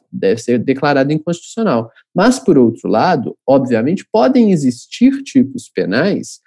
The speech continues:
que, é, criminalizem condutas que são, de certa forma, manifestação de pensamento, mas que essas condutas não estão enquadradas, não estão abrangidas pelo guarda-chuva da liberdade de expressão. O guarda-chuva da liberdade de expressão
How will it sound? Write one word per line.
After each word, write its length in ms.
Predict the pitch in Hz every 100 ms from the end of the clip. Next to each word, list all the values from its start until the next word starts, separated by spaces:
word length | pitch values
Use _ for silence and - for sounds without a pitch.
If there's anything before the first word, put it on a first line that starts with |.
| _ _ _
que, 500 | - 185 180 165 135
é, 260 | 120 123 117
criminalizem 680 | - 175 160 135 127 127
condutas 640 | 120 135 123 156 185 147 - -
que 80 |
são, 400 | - - 185 202
de 80 | 180
certa 320 | - 135 135
forma, 300 | 135 - 120
manifestação 880 | 98 113 113 113 110 - 95 - 87
de 100 | 90
pensamento, 840 | - 64 - - 143 196 175 - - _ _ -
mas 220 | 196 156
que 140 | - 175
essas 340 | 220 226 208
condutas 640 | - 123 127 170 - 190
não 200 | 185 165
estão 580 | 185 202 - 165 190 208 _
enquadradas, 720 | 180 202 - 240 147 127 147 135
não 120 | 139
estão 280 | 139 165 151
abrangidas 640 | 151 160 214 185 202 220
pelo 220 | - 214
guarda-chuva 840 | 175 185 202 220 214 - 240 208 139
da 100 | 110
liberdade 420 | 104 107 107 92
de 60 |
expressão. 340 | - 107 - - _ _ _
O 100 | -
guarda-chuva 640 | 123 147 160 151 - 254 190
da 80 | 147
liberdade 400 | 123 127 110 113
de 20 |
expressão 520 | - 113 117 82 -